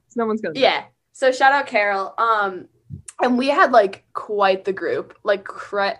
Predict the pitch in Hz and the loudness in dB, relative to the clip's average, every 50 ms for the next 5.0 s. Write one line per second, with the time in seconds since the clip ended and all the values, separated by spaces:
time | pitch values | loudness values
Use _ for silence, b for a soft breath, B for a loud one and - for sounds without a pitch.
0 | _ - - 233 214 214 214 214 226 208 180 175 175 170 170 - - - - 190 | _ -6 -2 0 0 0 0 -2 -4 -6 -4 -4 -4 -6 -6 -10 -12 -8 -6 -4
1 | 190 196 202 196 - 175 175 180 180 - - 196 185 185 185 - 170 175 170 - | -4 -4 -4 -4 -4 -4 -4 -4 -6 -8 -4 -4 -4 -4 -4 -6 -8 -8 -8 -10
2 | - - - 165 151 151 185 185 226 247 247 247 226 220 220 262 269 262 220 208 | -14 -16 -12 -10 -4 -2 0 2 2 2 0 0 -2 -2 -2 -2 0 0 0 -2
3 | 202 - 190 185 190 185 185 185 180 165 170 - - 185 185 - - 175 170 175 | -2 -2 -4 -4 -4 -4 -6 -4 -4 -6 -8 -10 -12 -12 -8 -4 0 0 0 0
4 | 170 180 185 185 180 170 170 170 - - - 170 165 - 160 160 160 147 165 - | 0 -4 -8 -8 -8 -8 -8 -10 -12 -12 -10 -8 -8 -8 -8 -8 -10 -12 -14 -18